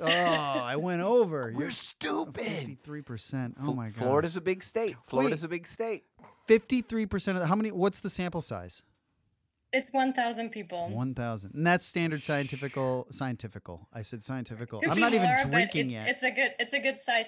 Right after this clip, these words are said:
Speaker 3: sample.
Speaker 1: Right, okay.
Speaker 3: It's a
Speaker 2: Okay.
Speaker 3: good size sample. And we took care that, um,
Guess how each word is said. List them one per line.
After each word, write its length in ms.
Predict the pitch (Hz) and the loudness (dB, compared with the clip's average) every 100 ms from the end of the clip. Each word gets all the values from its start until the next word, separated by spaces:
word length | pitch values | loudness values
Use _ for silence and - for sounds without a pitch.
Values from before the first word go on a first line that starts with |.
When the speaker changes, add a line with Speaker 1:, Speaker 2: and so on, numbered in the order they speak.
| - | -2
Speaker 3:
sample. 480 | 190 190 190 202 104 | -4 -4 -6 -4 -4
Speaker 1:
Right, 120 | - | -6
okay. 200 | 113 - | -6 -4
Speaker 3:
It's 100 | - | -4
a 40 | 247 | -4
Speaker 2:
Okay. 100 | 214 | -4
Speaker 3:
good 80 | - | -2
size 140 | 185 - | -4 -4
sample. 220 | 185 185 | -8 -6
And 140 | 220 | -6
we 260 | 233 233 - - | -4 -6 -8 -6
took 180 | 277 277 | -6 0
care 360 | 254 233 226 | 2 4 2
that, 360 | 220 208 208 - 208 | 2 0 -2 -6 -8
um, 360 | 202 202 202 | -6 -8 -16